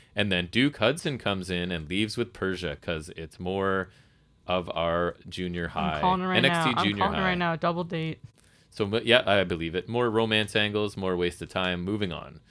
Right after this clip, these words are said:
Speaker 1: Good intense promo by Tommaso Ciampa, focusing on Ziggler, then Breakker. Um, basically, he talks about building the brand. It's his home. He'll be watching the main event tonight very closely and assumes that Ziggler will be too. And I thought it was just a really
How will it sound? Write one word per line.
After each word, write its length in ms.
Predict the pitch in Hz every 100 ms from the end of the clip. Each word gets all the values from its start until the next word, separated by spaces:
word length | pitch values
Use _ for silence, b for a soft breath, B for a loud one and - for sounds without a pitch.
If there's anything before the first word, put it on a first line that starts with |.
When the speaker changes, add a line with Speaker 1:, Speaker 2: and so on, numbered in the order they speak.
| b b b
Speaker 1:
Good 160 | 127 123
intense 360 | 117 123 117
promo 340 | - 117 113 107
by 140 | 104
Tommaso 440 | 101 104 95 92 92
Ciampa, 440 | - 110 110 110
focusing 480 | - 104 - - 95
on 140 | 87 82
Ziggler, 420 | 98 95 98 92
then 200 | 92 85
Breakker. 540 | 87 113 113 113 110 - b b b -
Um, 260 | 90 87
basically, 420 | 87 98 92 92 92
he 100 | 87
talks 280 | 92 -
about 200 | 95 92
building 300 | 82 95 95
the 80 | 90
brand. 360 | 85 92 92 90
It's 120 | 85
his 140 | 90 -
home. 360 | 95 92 92 90 B B
He'll 200 | - 101
be 120 | 95
watching 440 | 90 90 90 98 90
the 80 | 87
main 200 | 90 87
event 280 | 90 85 -
tonight 320 | 90 85 87
very 200 | 92 80
closely 480 | - 113 107 107 87
and 100 | 87
assumes 380 | - 90 85 80
that 140 | 73
Ziggler 400 | 78 90 90 87
will 180 | 82 80
be 180 | 78 73
too. 360 | - 123 117 101
And 80 |
I 40 | 82
thought 200 | 85 80
it 40 |
was 100 | 78
just 160 | 120 -
a 40 |
really 340 | 87 87 82